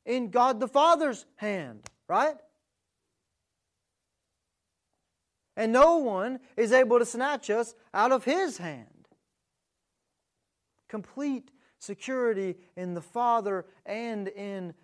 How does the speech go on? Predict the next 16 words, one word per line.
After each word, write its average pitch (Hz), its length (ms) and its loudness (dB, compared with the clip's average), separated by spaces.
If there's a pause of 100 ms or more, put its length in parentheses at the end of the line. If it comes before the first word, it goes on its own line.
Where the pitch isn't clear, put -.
(160)
the 160 100 -8
Son 185 600 -6 (340)
through 180 140 -10
this 165 180 -10
bread 165 320 -6
of 135 100 -12
life. 143 320 -12 (1300)
Complete 202 580 -16 (480)
security. 151 880 -12 (1200)
You 175 80 -16
don't 175 100 -8
have 170 120 -8
to 175 80 -12
worry 180 320 -6
about 117 340 -14
it. - 100 -20